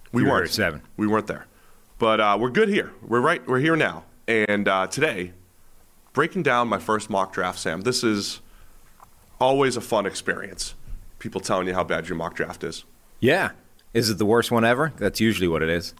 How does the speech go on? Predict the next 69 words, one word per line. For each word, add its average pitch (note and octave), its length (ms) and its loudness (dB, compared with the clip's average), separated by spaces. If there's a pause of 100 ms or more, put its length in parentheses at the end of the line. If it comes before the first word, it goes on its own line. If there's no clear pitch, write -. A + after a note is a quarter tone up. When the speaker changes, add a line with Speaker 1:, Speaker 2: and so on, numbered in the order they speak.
Speaker 2:
It's G#3 240 2
probably A2 260 2
the G#2 60 -2
worst F#2+ 220 0
one G#2 100 2
ever. G2 240 4
I've A#2+ 180 2
got, B2 320 0
uh, G#2 240 4
already D#3 280 2
one D3 180 0
comment C3 300 0
that B2+ 80 -6
says A#2+ 200 -2
it B2 40 -2
was A#2+ 100 -2
a B2 60 -6
waste B2+ 200 -2
of A#2+ 60 -6
time C3+ 260 -6 (100)
prior G2 180 0
to F#2+ 80 -6
free G2+ 180 -2
agency. F#2 380 -4 (180)
Speaker 1:
Perfect. - 500 -14
Speaker 2:
When G#2+ 160 4
I A2+ 180 4
would, A#2+ 260 -2
I G2+ 100 2
would A#2+ 140 -2
say, C#3 80 0
"You A2+ 60 0
know B2 120 0
what? C#3+ 160 0
It's G#2+ 140 -6
a - 20 -14
good C3 160 -4
thought G2 220 2
exercise." F2 520 -8
And G#2+ 140 -2
you B2 60 0
know B2+ 100 2
what? C#3 240 0
I D3 120 -2
did D#3+ 200 -4
it D3+ 120 -4 (500)
the D3 60 -4
way D3 120 2
I D3 120 2
like G#2 180 -2
to - 80 -8
do F2+ 120 -4
it E2 100 -8
too, - 140 -2
which F2+ 200 -4
is, F#2+ 80 -6 (120)
"Here's D#3 200 0
what C3+ 100 0
I A#2 120 2
would F#2+ 180 -2
do. D#2 180 -8 (640)
Here's D#3 180 2
what C3+ 120 0
I A#2 120 2
would A#2 140 -4
do E2 300 -2 (520)
in B2 180 4
the G#2 60 0
draft." - 440 -4